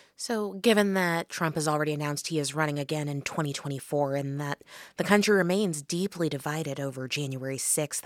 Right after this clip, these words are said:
and the twenty twenty election, in the short time we've got left, what kind of impact do you think this report and these hearings could have?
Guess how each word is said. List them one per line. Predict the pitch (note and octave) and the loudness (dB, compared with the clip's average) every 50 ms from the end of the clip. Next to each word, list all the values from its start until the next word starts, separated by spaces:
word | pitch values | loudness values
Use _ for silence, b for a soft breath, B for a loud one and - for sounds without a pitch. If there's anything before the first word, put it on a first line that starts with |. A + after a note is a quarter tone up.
| - | -6
and | - D3+ C#3+ C3+ C3+ | -4 -4 -4 -4 -4
the | C3+ | -6
twenty | - - - D#3 D3 C#3+ - | -6 -6 -4 -4 -4 -4 -4
twenty | - - - F3 G3 B3+ C#4+ B3 | -6 -8 -2 0 2 4 6 4
election, | F#3 D3 C#3+ C#3+ D3 C#3+ - - - D3 C#3+ D3 D3 - B B B B B B B | 4 2 2 -2 -4 -4 -4 -6 -4 -4 -4 -4 -6 -10 B B B B B B B
in | A3 | 0
the | G#3+ | 2
short | - - A#3 G#3 | 6 8 8 8
time | - G#3 G#3 G3+ | 8 6 6 6
we've | G3+ - | 4 4
got | - G#3+ G3 G#3 | 6 4 6 6
left, | A3+ A#3 - - G3+ | 6 4 4 2 4
what | G#3 A3 A3 - | 4 4 4 4
kind | - A#3 A#3 A3+ A3+ | 2 0 2 2 4
of | G3 | 2
impact | G#3 A3 B3 A3+ A#3 A#3 A3+ A3+ - - | 2 0 0 0 0 0 0 0 -2 -8
do | - G3+ | -8 -4
you | F#3+ G3+ A3 | 0 0 -2
think | - - A#3 A3 G3+ - | 0 0 -2 -2 -2 -4
this | D#3 D#3+ A3 C#4 - - - | 2 4 4 4 4 2 0
report | D#4+ D4 - - F#3 F3 F3+ - - B B B B B B | -2 -4 0 -2 -2 0 0 -4 -8 B B B B B B
and | - E3 E3 E3 | -4 -4 -2 -2
these | E3+ E3 D#3 - | -2 0 -2 -2
hearings | - - F#3+ G#3 A3+ A#3 A3 G#3 G3+ G#3 G3 - - | -2 0 0 0 2 2 2 2 2 0 -2 -2 -4
could | - - - G#3+ G3 | -6 -4 -4 -4 -2
have? | F#3 G3 G#3+ B3 A3+ E3+ - - | 2 2 4 4 2 0 -4 -10